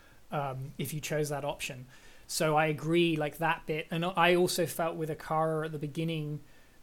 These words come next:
um, when I was choosing the implants to put in the, uh, senior executives, it, I wasn't super sure whether I was choosing what I felt like Akara would, would choose or what I, what I would choose, right? Um,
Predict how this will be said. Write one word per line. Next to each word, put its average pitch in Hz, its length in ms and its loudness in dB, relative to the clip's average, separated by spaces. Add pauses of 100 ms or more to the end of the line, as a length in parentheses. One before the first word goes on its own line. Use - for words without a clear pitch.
um, 151 360 0
when 165 160 -2
I 156 100 2
was 151 160 -2
choosing 156 360 -2
the 147 100 -4
implants 156 540 -6
to 131 60 -10
put 156 200 -2
in 147 120 -4
the, 143 420 -8
uh, 151 100 -4
senior 143 400 -6
executives, 139 800 -6 (760)
it, - 220 -10
I 175 140 2
wasn't 170 360 4
super 190 320 0
sure 175 320 6
whether 160 280 4
I 156 100 6
was 156 220 -2
choosing 165 400 -2
what 151 160 -4
I 151 120 -2
felt 151 360 -2
like 139 260 -12 (380)
Akara 160 600 4
would, 139 260 -10 (540)
would 151 220 -4
choose 131 480 -6
or 151 240 0
what 147 220 -4
I, 151 180 -2
what 147 380 -6
I 147 200 0
would 143 220 -8
choose, 135 420 -10
right? 139 300 -12 (440)
Um, 143 520 -2